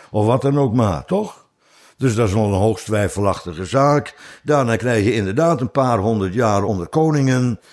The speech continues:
maar dat eindigde in een ballingschap al vroeg. En uit die ballingschap is het grootste deel al niet teruggekeerd. En daarna krijg je nog een paar jaar later de Babylonische ballingschap van de twee stammen van Israël.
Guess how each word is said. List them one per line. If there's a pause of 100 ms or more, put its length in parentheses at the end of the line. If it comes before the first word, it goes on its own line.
maar
dat
eindigde
in
een
ballingschap
al
vroeg. (220)
En
uit
die
ballingschap
is
het
grootste
deel
al
niet
teruggekeerd. (440)
En
daarna
krijg
je
nog
een
paar
jaar
later
de
Babylonische
ballingschap
van
de
twee
stammen
van
Israël.